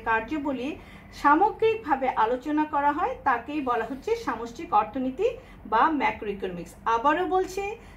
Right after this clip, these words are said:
যে অর্থনীতির যে শাখায় অর্থনৈতিক ব্যবস্থার ক্ষুদ্র ক্ষুদ্র এককগুলোর আচরণ এবং তাদের কার্যাবলী সামগ্রিকভাবে আলোচনা করা হয়, তাকে সামষ্টিক অর্থনীতি বা ম্যাক্রো ইকোনমিক্স বলে। যেমন ধরো, সামগ্রিক চাহিদা,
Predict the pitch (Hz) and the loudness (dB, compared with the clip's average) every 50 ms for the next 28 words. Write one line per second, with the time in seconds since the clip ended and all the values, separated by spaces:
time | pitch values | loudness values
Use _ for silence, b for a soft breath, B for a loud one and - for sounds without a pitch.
0 | B B - - - - 262 285 285 285 - 359 381 381 381 - - 403 392 392 | B B -8 -2 4 6 6 6 4 2 -2 -2 0 0 -2 -2 -2 -2 -2 -4
1 | 311 - - 285 285 269 - 311 311 311 - 339 349 359 349 - 254 247 262 262 | -4 -6 -6 -8 -8 -8 -8 -8 -8 -8 -6 -8 -6 -6 -4 -2 0 2 0 0
2 | - - 339 339 339 320 - 359 330 277 254 - 220 220 226 269 269 - - 285 | -2 -6 -8 -8 -8 -8 -8 -10 -10 -8 -4 -2 -2 0 -2 -4 -4 -2 -2 -2
3 | 285 285 285 - - - 381 381 381 403 403 403 - - 330 370 370 370 - - | -2 -2 -4 -6 -2 -2 -2 0 0 -2 -2 -2 -2 -4 -2 -2 -2 -2 -2 -4
4 | 240 240 294 285 262 254 277 277 277 262 - - 208 220 226 226 - 302 311 330 | -4 -4 -6 -6 -6 -2 -2 0 0 -2 -2 -2 -2 -2 -2 -2 -2 -2 0 0
5 | 339 415 466 466 B B B B B - - - 359 370 370 359 302 262 254 269 | 0 0 -2 -4 B B B B B -4 -2 0 2 2 2 4 4 2 4 2
6 | 254 254 - - - - - - 302 277 302 311 302 339 415 453 - - 277 269 | -2 -2 -2 -2 -2 -2 -2 -4 -4 -4 -2 -2 -2 0 -2 -2 -2 -2 -2 -2
7 | 285 370 403 370 349 339 277 254 - 269 - 233 - - 202 202 214 214 - 254 | -2 -2 -4 -6 -6 -8 -8 -6 -6 -4 -4 -4 -2 -2 -2 -2 -4 -4 -6 -4
8 | 247 262 262 262 277 262 269 285 - 339 427 539 - B B B B B B 240 | -2 -2 0 0 2 2 2 2 2 2 0 0 -2 B B B B B B -4
9 | 240 - - 440 466 - - 247 220 226 226 - - 440 440 - - 190 - - | -2 0 0 0 0 0 0 -4 -4 -4 -8 -6 -4 -4 -4 -2 0 0 0 -2
10 | - 262 254 262 262 - 440 494 - - - - 208 214 214 208 208 - 330 403 | -2 -2 0 0 2 2 2 2 2 2 0 -2 -2 -4 -6 -6 -6 -6 -6 -6
11 | - - - 202 190 190 185 175 170 - - - 160 151 151 - - - B B | -6 -6 -8 -8 -8 -6 -6 -6 -8 -8 -6 -4 -4 -2 -2 -4 -8 -14 B B
12 | B B B B 254 - 285 285 302 330 381 403 381 381 381 359 359 381 370 - | B B B B -4 2 4 4 4 4 2 0 2 2 0 0 0 -4 -4 -2
13 | 311 277 254 254 254 262 277 269 269 - 277 254 262 302 302 247 233 233 233 | -2 -2 0 -2 -2 -4 -6 -8 -4 0 0 0 2 0 0 0 0 0 0